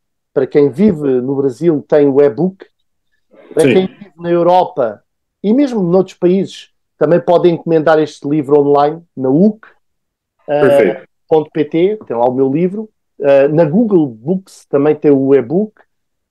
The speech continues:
Speaker 1: e há em mais plataformas online. Mas pronto, eu no meu livro explico isto tudo em pormenor. Ou seja,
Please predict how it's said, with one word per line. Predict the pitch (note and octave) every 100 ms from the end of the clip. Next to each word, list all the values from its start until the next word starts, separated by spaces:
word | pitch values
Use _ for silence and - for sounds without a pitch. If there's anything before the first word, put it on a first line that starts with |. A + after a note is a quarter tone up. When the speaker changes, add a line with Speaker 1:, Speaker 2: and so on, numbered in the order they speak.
| -
Speaker 1:
e | E3 E3
há | E3+
em |
mais | E3 D#3+ D3+
plataformas | D#3+ D3 C#3 B2+ A2 G2+ - _ _
online. | - B2+ A#2 G2 G#2 _ _
Mas | E3+ F3
pronto, | G3 C#3+ - -
eu | F#3
no | G#3+
meu | A3 A#3+
livro | A#3+
explico | - A#3+ - A3+
isto | -
tudo | A#3
em | G#3+
pormenor. | G#3+ D#3+ B2 A#2+
Ou | - F#3
seja, | F3+ B2+